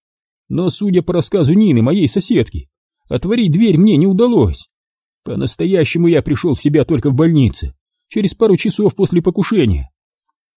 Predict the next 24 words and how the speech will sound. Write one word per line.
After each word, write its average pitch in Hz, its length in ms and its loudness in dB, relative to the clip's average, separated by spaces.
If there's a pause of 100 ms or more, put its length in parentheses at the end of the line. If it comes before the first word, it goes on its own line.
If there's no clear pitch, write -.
(120)
Проанализировав 151 920 0
произошедшее 147 840 -2
и 139 100 -2
сопоставив 175 600 -4
его 170 180 0
со - 120 -4
смертью 123 400 0
Димы, 165 380 0 (520)
я 226 120 -4
пришёл 240 360 -2
к - 80 -8
выводу, 160 360 0
что 156 200 -4
это 202 160 0
звенья 190 360 2
одной 175 200 0
цепочки, 175 640 -2 (340)
и - 220 -6
на 196 120 0
тривиальное 185 600 0
ограбление 160 560 0
рассчитывать 175 480 0
не 147 80 2
приходится. 135 720 -2